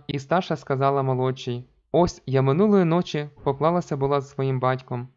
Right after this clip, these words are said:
Напіймо його вином також ночі цієї, і прийди ти,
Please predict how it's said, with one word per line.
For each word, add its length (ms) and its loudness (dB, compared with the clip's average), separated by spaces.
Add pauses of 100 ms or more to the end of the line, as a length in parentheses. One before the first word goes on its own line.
(160)
Напіймо 420 0
його 220 2
вином 300 0
також 460 -4
ночі 300 -4
цієї, 680 -4
і 100 -4
прийди 380 -4
ти, 340 -8